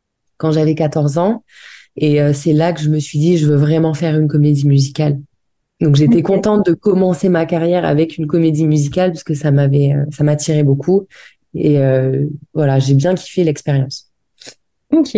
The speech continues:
Speaker 2: bah, j'ai jamais eu la chance de voir la comédie musicale parce que j'étais trop petite.
Speaker 1: T'étais
Speaker 2: Mais
Speaker 1: petite.
Speaker 2: j'adore les musiques. <laughs> Est-ce que du coup tu chantais aussi, euh, sur ça ou est-ce que t'étais juste,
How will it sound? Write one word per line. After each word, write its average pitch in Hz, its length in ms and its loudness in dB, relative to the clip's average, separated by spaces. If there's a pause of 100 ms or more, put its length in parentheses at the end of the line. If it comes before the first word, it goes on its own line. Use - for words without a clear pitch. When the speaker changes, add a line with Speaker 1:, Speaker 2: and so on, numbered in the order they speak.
Speaker 2:
bah, 190 400 2
j'ai 202 200 0
jamais 247 240 2
eu - 20 4
la 196 120 2
chance 240 280 0
de 196 100 4
voir 202 260 2
la 208 120 2
comédie 202 400 2
musicale 262 500 4
parce 277 160 -2
que 285 100 -2
j'étais 214 280 2
trop 294 240 -2
petite. - 420 -10
Speaker 1:
T'étais - 180 -2 (100)
Speaker 2:
Mais - 20 -
Speaker 1:
petite. 226 140 -2 (100)
Speaker 2:
j'adore 233 200 2
les 302 120 4
musiques. 311 640 0
<laughs> 294 80 0
Est-ce 220 300 0
que 359 160 2
du 254 100 0
coup 359 120 -2
tu 226 180 -4
chantais 240 380 0
aussi, 254 440 0
euh, 240 220 2
sur 233 220 -6
ça 339 280 0
ou 247 260 4
est-ce 226 120 2
que 240 80 -2
t'étais 214 680 2
juste, 208 360 -4